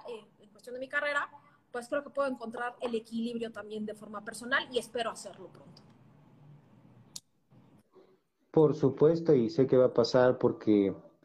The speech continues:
Speaker 2: pues digo, tienes razón, el éxito tiene su costo, tiene, tienes que sacrificar muchas cosas, porque es algo de lo que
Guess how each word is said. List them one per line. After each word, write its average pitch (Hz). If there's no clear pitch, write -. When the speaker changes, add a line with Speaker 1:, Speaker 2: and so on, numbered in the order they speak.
Speaker 2:
pues 117
digo, 127
tienes 135
razón, 139
el 120
éxito 117
tiene 127
su -
costo, 156
tiene, 104
tienes 110
que 127
sacrificar 113
muchas 113
cosas, 123
porque 139
es 135
algo 156
de 151
lo 120
que 113